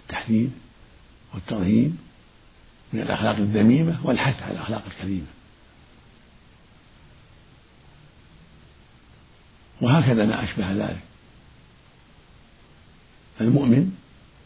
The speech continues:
يحذر ما حذر منه الرسول صلى الله عليه وسلم ويبتعد عنه،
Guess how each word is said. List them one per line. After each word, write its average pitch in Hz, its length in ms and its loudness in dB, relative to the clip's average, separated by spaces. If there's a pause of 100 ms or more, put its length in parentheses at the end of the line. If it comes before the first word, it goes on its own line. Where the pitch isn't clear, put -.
(600)
يحذر 101 320 2
ما 92 120 0
حذر 98 320 -4
منه 95 160 -2
الرسول 92 280 -6
صلى 87 80 -6
الله 85 120 -8
عليه 117 40 0
وسلم 104 300 0
ويبتعد 104 440 2
عنه، 107 260 -2